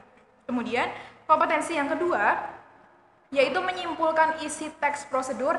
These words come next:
tentang cara memainkan alat musik, membuat cenderamata, dan lain-lain yang dibaca dan didengar. Tujuan pembelajaran kita hari ini tentunya ada dua. <clears throat> Yang pertama,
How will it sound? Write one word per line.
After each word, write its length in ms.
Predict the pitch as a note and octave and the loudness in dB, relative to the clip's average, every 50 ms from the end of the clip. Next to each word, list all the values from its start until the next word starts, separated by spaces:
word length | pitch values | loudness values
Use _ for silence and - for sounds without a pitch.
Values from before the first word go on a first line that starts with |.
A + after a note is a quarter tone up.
| - | -2
tentang 400 | - C4 C4 B3+ D4 D#4 D4+ - | -2 -2 0 0 0 0 0 -2
cara 240 | D4+ C#4 C4+ C4+ C4 | -2 0 0 0 0
memainkan 560 | B3+ B3+ A#3+ B3 A#3+ A#3 A#3 A#3 - C4 A#3+ | 0 0 0 0 -2 -4 -4 -6 -4 -4 -2
alat 320 | A#3 A#3 A3 A3 A3 G#3 A3 | -2 -2 -2 -2 -4 -6 -10
musik, 480 | C4+ - - E4+ E4 D#4+ D#4+ E4 - - - - - - | -10 -8 -8 -8 -6 -8 -8 -10 -14 -18 -20 -20 -12 -8
membuat 400 | A#3 A#3 A#3 G#3+ A3+ A3 A3 B3 | -6 -4 -2 -2 -2 -2 -4 -4
cenderamata, 800 | A3+ A3 G#3+ G#3+ G#3+ A#3 C4 B3+ C4 D4+ D4 D4 C4+ G#3 G#3 G3+ | -6 -6 -4 -4 -2 -2 -2 -2 0 2 4 4 4 2 2 2
dan 240 | A#3+ C4+ C#4+ C#4+ C#4 | 4 4 4 4 2
lain-lain 560 | C4 A#3 A#3 A3+ A3 G#3+ G3+ G#3+ A#3+ A#3 G3+ - - - | 2 0 0 -2 -2 -2 -2 -2 -2 -2 -6 -10 -10 -6
yang 240 | A#3+ B3+ C4 C4 C4+ | -2 0 0 2 0
dibaca 560 | B3+ A#3+ A3 G3+ G3+ F#3 - - C#4 D#4 D4+ | 0 -2 -2 -4 -6 -6 -4 -2 0 0 0
dan 320 | B3 G#3+ A3+ A#3 A#3+ A#3+ A#3+ G#3 | 0 -2 -2 -2 0 -2 -2 -4
didengar. 400 | G#3 F#3+ G#3 G#3 G#3 F3 C#3+ - - - _ _ _ _ _ _ _ _ | -6 -10 -12 -12 -12 -12 -12 -14 -16 -20 _ _ _ _ _ _ _ _
Tujuan 320 | B3+ B3 A3 D4+ D4+ D4+ | -8 -2 0 2 2 2
pembelajaran 400 | D#4+ - - C4 - D4 D4 D4 | 2 2 2 2 2 2 2 0
kita 240 | - - C#4+ D4 C#4+ | 0 0 2 2 2
hari 160 | C#4 C#4 C4 | 2 0 -2
ini 80 | D4 - | -4 -4
tentunya 400 | - D#4 C4 A#3+ C4 C#4+ D4+ B3+ | -4 -4 -4 -4 -4 -4 -2 -2
ada 80 | B3 | -2
dua. 240 | - G#3 G#3+ A3 C#4 - - - - - - - - - G4 | -2 -2 0 0 0 0 -2 -6 -12 -16 -20 -14 -6 -4 -2
<clears throat> 400 | F#4+ D4+ C4 - - - - - - - - - _ _ | 0 0 -2 -4 -6 -10 -14 -18 -20 -20 -20 -20 _ _
Yang 260 | _ - D#4 D#4+ D#4+ | _ 2 2 2 4
pertama, 380 | E4 - D4+ C#4+ D4 D#4 F#4 A4 | 4 6 6 6 8 6 6 4